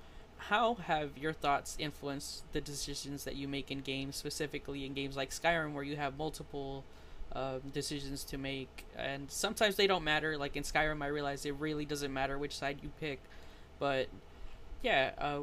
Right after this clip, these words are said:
which ones have you chosen? I chose Imperials. This time I chose Stormcloaks, and I realized that even though I don't agree with all their traditional stuff,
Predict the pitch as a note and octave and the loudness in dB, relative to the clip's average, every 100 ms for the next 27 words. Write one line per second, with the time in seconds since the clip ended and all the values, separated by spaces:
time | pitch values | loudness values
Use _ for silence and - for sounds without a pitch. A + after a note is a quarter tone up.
0 | C#3 G3+ - - A3+ G#3 E3 D#3 F#3+ - | 2 2 4 2 2 2 2 2 -2 0
1 | C3+ C3+ C3+ C3 B2+ - D#3+ F3 F3+ F3+ | 0 -2 -4 -6 -6 -2 2 4 4 2
2 | D#3+ - - E3+ D3+ D3 D3 C#3+ - D3 | -2 -4 -2 0 2 2 2 -2 -4 -4
3 | - D3 C#3+ C#3+ C#3+ - D3+ - D3+ C#3+ | 2 2 2 0 -2 -2 -2 0 0 0
4 | - D3+ C#3+ - E3+ F3 - F#3 F#3+ - | 0 -2 -2 0 0 0 0 0 0 -4
5 | - - - - - D3+ D3 C#3+ C3+ D3+ | -8 -10 -14 -12 -2 2 2 0 0 2
6 | D#3+ E3 F#3+ F#3+ G3 G3 D#3+ D3 C3 A#2+ | 4 4 4 6 4 2 0 2 2 2
7 | - - E3 E3 F#3 F3 E3+ D3+ E3 D#3+ | -4 -4 0 2 4 6 6 6 4 2
8 | C#3+ D3+ D#3 D3 - D3 D3 D3 C#3+ D3+ | 0 0 0 0 2 2 2 0 -2 -4
9 | - C#3 E3 D#3 F3 - F#3+ F#3 | 0 0 0 0 -2 2 4 2